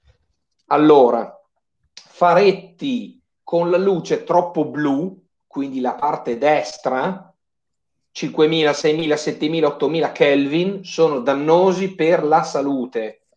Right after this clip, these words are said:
perché la luce blu inibisce la produzione, mh, dell'ormone del sonno e quindi,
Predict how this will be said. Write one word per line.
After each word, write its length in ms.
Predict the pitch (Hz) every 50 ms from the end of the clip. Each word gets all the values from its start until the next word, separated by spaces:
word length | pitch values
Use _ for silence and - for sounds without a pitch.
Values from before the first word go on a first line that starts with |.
| _ _ _ _ _ _ _
perché 380 | - 135 127 127 - 165 156 143
la 120 | 135 120
luce 380 | 131 160 190 185 - - 127 110
blu 480 | 117 131 147 165 202 233 226 - - - _ _ _ _ _ _ _ _ _ _ _
inibisce 680 | 147 147 151 151 151 147 147 185 202 202 180 - 180
la 120 | 147 143 135
produzione, 1120 | - 143 139 131 143 139 - - 160 165 165 156 147 135 131 127 120 117 113 107 - _ _ _
mh, 200 | 131 127 123 120
dell'ormone 520 | 117 127 123 123 127 127 143 175 180 160
del 140 | 135 120 107
sonno 760 | - - - 120 113 110 113 117 120 127 143 185 208 202 - -
e 140 | 208 208
quindi, 720 | - - 127 120 113 117 120 120 131 147 190 214 - _